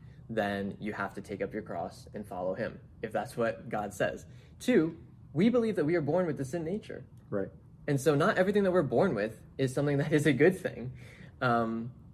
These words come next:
Speaker 1: so if you're born with something that is a sin,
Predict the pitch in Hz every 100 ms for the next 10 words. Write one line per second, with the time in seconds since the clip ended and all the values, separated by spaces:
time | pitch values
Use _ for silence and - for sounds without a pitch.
0 | - - 135 131 143 123 131 160 123 123
1 | 113 107 110 117 - - - - - -
2 | - - - - - 107 101 95 - -
3 | - 170 104 127